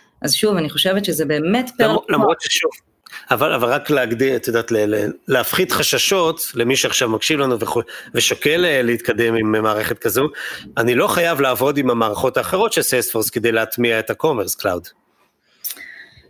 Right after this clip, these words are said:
Speaker 1: זה סוג, אה, זה, זה בעצם לדעתי המוצר היחיד שהוא סוג של איילנד של פעילות. זאת אומרת, זה נכון, אתה יכול, אה, לעשות טעות ולקחת C R M של חברה אחרת,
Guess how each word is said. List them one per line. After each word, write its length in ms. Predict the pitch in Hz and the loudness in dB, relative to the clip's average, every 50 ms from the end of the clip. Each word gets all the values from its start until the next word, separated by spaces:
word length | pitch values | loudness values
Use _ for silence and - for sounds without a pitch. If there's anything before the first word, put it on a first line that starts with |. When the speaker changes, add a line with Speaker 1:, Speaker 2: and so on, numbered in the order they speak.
| _ _ _ - - 180 | _ _ _ -6 -2 0
Speaker 1:
זה 160 | 180 196 202 | 2 2 2
סוג, 400 | 202 - 269 269 285 262 254 294 | 0 2 2 2 2 2 2 2
אה, 320 | 302 285 277 254 240 226 208 | 2 4 4 2 2 2 2
זה, 200 | 196 190 196 190 | 2 2 2 2
זה 180 | 196 180 196 185 | 2 2 0 2
בעצם 340 | 180 190 190 226 240 311 330 | 2 2 2 2 2 2 2
לדעתי 340 | 277 208 185 - 233 254 269 | 2 2 2 0 0 2 2
המוצר 320 | 254 220 196 - 254 254 277 | 2 2 0 0 0 2 2
היחיד 500 | 269 220 180 175 - - 269 294 320 294 294 | 2 2 2 0 0 0 0 0 2 0 -2
שהוא 240 | - - 202 190 | -2 -2 0 0
סוג 320 | 180 180 - 254 269 254 262 | 0 0 -2 -2 -2 0 0
של 200 | - 285 269 233 - | 2 2 2 2 2
איילנד 520 | - 208 226 247 254 254 254 254 254 226 254 233 | 2 2 2 2 2 2 2 2 0 0 0 -2
של 220 | - - 190 180 180 | -2 -2 -2 -2 0
פעילות. 460 | - 160 156 165 175 185 180 180 180 - - - - _ _ - | 0 0 2 2 2 2 0 -2 -4 -10 -12 -12 -14 _ _ -20
זאת 140 | - - - | -10 -6 -4
אומרת, 360 | 156 160 160 156 156 160 160 | -2 -2 -2 -2 -2 -2 -2
זה 100 | - 160 | 0 0
נכון, 440 | 160 156 - - - 220 233 240 226 | 0 0 -2 -2 0 0 2 2 0
אתה 180 | - - 185 165 | 0 0 0 0
יכול, 420 | 156 156 - - 214 226 240 247 | 0 -2 -2 0 0 2 2 2
אה, 100 | 247 214 | 2 2
לעשות 360 | 180 165 165 - - 185 185 | 0 0 0 0 -2 0 0
טעות 340 | - 185 - 175 180 180 180 | 0 2 2 2 0 0 0
ולקחת 400 | 165 147 147 151 170 160 - 170 | 0 0 0 -2 -4 -4 -6 -6
C 260 | 175 - 170 160 156 | -4 -2 0 0 0
R 140 | 151 151 151 | 0 -2 -4
M 20 | |
של 80 | 147 147 | -6 -8
חברה 340 | - - 143 127 143 143 135 | -8 -8 -6 -4 -2 -2 -2
אחרת, 580 | 135 - 143 143 160 202 285 339 359 - _ | -2 -2 -2 0 2 2 0 -2 -4 -8 _